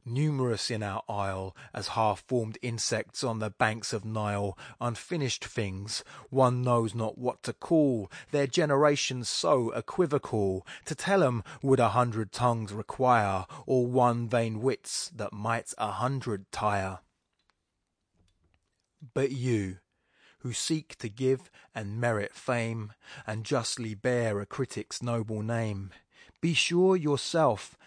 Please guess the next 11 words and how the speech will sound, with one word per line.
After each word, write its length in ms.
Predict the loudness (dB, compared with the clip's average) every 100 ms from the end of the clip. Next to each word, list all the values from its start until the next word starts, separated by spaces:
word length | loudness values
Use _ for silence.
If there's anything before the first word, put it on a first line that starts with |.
| _
and 180 | -6 -2
your 240 | 0 4 4
own 220 | 4 0
reach 400 | -2 -2 -6 -6
to 100 | -4
know 540 | 0 2 2 0 -6 -14 -14 0
how 180 | 0
far 320 | 2 2 4 4
your 220 | 0 -4
genius, 600 | -2 -2 0 -2 -6 -8
taste, 480 | -4 -4 -2 -4